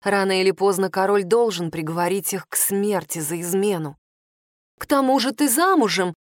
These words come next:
продолжила Кристина, "и не за кем-нибудь, а за лордом Сиблира. Не стоит тебе оставаться наедине с этим человеком". Энни вспыхнула. "Но я понятия не имею, зачем лорд Йоран привез меня сюда.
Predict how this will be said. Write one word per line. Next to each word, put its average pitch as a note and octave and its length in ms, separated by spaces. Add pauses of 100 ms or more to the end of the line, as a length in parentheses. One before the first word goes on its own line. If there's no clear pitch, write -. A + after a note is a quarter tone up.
(120)
продолжила F3 560
Кристина, E3+ 580 (440)
"и C#4 140
не C4+ 280
за B3+ 260
кем-нибудь, G#3+ 920
а A3+ 60
за G#3 180
лордом G#3 520
Сиблира. A#3+ 840 (320)
Не C4 240
стоит G3 680
тебе F#3 300
оставаться F3 600
наедине G3 600 (440)
с - 180
этим C4+ 360
человеком". D#3+ 760 (760)
Энни G#3+ 200
вспыхнула. F#3 680 (600)
"Но A3 220
я G#3 240
понятия C4+ 560
не E4+ 220
имею, B3+ 260
зачем A#3+ 340
лорд A#3+ 300
Йоран C4 340
привез D#4 380
меня G#3 220
сюда. G3 360